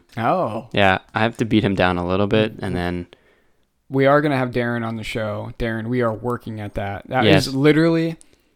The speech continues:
Speaker 1: I'll tell you, is one of my goals. Like,
Speaker 2: Yep.
Speaker 1: my biggest goals with this podcast thing is to have Darren on. I, I almost, Cheryl and I talked about it. I was going to tag along with Brandon, like, last second. We talked about it,
Speaker 2: Yep.
Speaker 1: like, a week before Brandon left,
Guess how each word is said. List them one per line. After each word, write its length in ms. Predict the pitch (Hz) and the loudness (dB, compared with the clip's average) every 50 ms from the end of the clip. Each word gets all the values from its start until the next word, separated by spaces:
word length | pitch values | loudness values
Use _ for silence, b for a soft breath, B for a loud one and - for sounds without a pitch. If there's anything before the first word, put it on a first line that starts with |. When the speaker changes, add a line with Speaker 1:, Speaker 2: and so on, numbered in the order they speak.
| _ _ - _ _ - | _ _ -20 _ _ -6
Speaker 1:
I'll 100 | 120 117 | -6 -2
tell 220 | - 147 139 135 | 2 4 4 4
you, 120 | 135 139 131 | 4 4 2
is 240 | 107 131 139 123 | 0 -2 -2 -2
one 320 | 120 120 120 123 131 131 135 | -4 -4 0 2 2 4 4
of 60 | 131 | 2
my 160 | 123 120 117 | 2 0 -2
goals. 420 | 113 117 113 110 104 101 101 - - - | -2 -4 -4 -4 -4 -8 -10 -12 -8 0
Like, 100 | 127 120 | 6 8
Speaker 2:
Yep. 100 | 117 123 | 8 8
Speaker 1:
my 140 | 131 131 135 | 8 6 0
biggest 460 | 127 110 - 143 139 135 147 139 - - | 0 0 0 0 2 2 0 -2 0 0
goals 380 | 139 135 131 123 117 120 - | 2 2 2 2 0 -4 -6
with 220 | 123 120 120 117 - | -6 -8 -8 -8 -6
this 180 | 131 123 117 | -8 -8 -6
podcast 460 | - - 127 120 113 - 120 117 113 - | -2 0 0 0 0 -2 -6 -8 -8 -8
thing 160 | - 113 110 | -10 -10 -10
is 100 | 110 110 | -10 -8
to 80 | - 117 | -8 -8
have 140 | 110 107 104 | -8 -6 -6
Darren 280 | 120 113 110 113 110 110 | -6 -6 -6 -6 -8 -8
on. 220 | 110 107 110 110 - | -8 -8 -10 -10 -6
I, 300 | - 120 127 135 143 135 B B B B B B B B B _ _ _ _ - _ - | -2 0 2 2 0 0 B B B B B B B B B _ _ _ _ -18 _ 2
I 240 | 147 143 151 156 147 131 127 - - - | 4 4 4 4 2 -2 -8 -6 -2 2
almost, 680 | 143 151 160 165 147 127 113 113 117 - - - - - _ _ _ - - - - - - - _ - - - | 2 2 4 2 2 0 0 -2 -4 -6 -8 -12 -16 -20 _ _ _ -20 -20 -20 -20 -20 -20 -20 _ -20 -20 -20
Cheryl 280 | - - - 139 135 143 | -8 -2 2 2 4 4
and 100 | 143 143 | 4 2
I 100 | 143 139 | 2 2
talked 300 | 131 - 139 131 131 - | 2 2 2 2 2 0
about 220 | 123 120 117 113 | -2 -2 -2 -2
it. 60 | - - | -2 0
I 160 | 120 123 135 | 2 4 4
was 180 | 151 160 156 135 | 4 4 2 2
going 240 | - 143 135 131 127 | 2 2 2 2 0
to 60 | 117 | 0
tag 260 | - - 120 123 120 | 0 0 0 0 -2
along 260 | 123 117 117 113 117 | -2 -2 -4 -4 -6
with 140 | 113 107 - | -8 -8 -6
Brandon, 380 | - 113 107 107 107 104 - 127 | -6 -6 -6 -6 -8 -10 -10 -10
like, 140 | 101 107 117 | -8 -6 -4
last 340 | 120 120 117 110 113 - - | -2 -2 0 2 2 2 0
second. 300 | 117 113 - 127 127 120 | -2 -8 -8 -10 -8 -6
We 80 | 127 | -4
talked 160 | - 139 127 | -2 -2 0
about 100 | 123 123 | 0 0
it, 40 | 110 | 0
Speaker 2:
Yep. 40 | 113 | 0
Speaker 1:
like, 120 | 117 110 | 0 -4
a 40 | 113 | -6
week 220 | 107 113 120 117 - | -6 -6 -6 -8 -8
before 260 | 113 113 - 120 113 | -10 -6 -6 -4 -4
Brandon 340 | 113 117 113 113 113 107 107 | -4 -6 -6 -8 -8 -8 -10
left, 360 | 107 107 101 110 - - | -10 -10 -12 -10 -8 -8